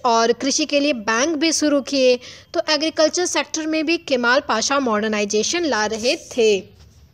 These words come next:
और उसके साथ ही इकोनॉमी में सुधार के लिए वो इंफ्रास्ट्रक्चर के डेवलपमेंट पर भी ध्यान दे रहे थे। इसका एक एग्जांपल हमें मिलता है अंकारा से, जो कि, अ, अंकारा तो हमें पता है ना, वो कैपिटल था टर्की का, उसे घोषित कर दिया गया था।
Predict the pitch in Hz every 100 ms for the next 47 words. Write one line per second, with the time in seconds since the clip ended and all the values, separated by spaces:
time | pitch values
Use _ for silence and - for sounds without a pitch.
0 | - - - - - - - - - 240
1 | 240 240 254 - 262 262 254 277 320 302
2 | 262 254 277 330 339 277 233 226 277 320
3 | 339 339 330 339 339 302 - 339 - 294
4 | - 320 339 - 339 269 240 240 277 311
5 | 302 226 202 262 277 277 277 285 285 330
6 | 403 - - - - 262 330 349 330 277
7 | 277 269 311 302 320 285 262 285 302 302
8 | 233 226 214 254 - 320 392 - - -
9 | 233 311 311 339 349 330 226 233 233 240
10 | 247 269 294 294 285 320 466 453 - 277
11 | 269 277 277 277 254 226 247 226 220 220
12 | 247 240 226 262 254 233 226 214 208 220
13 | 208 208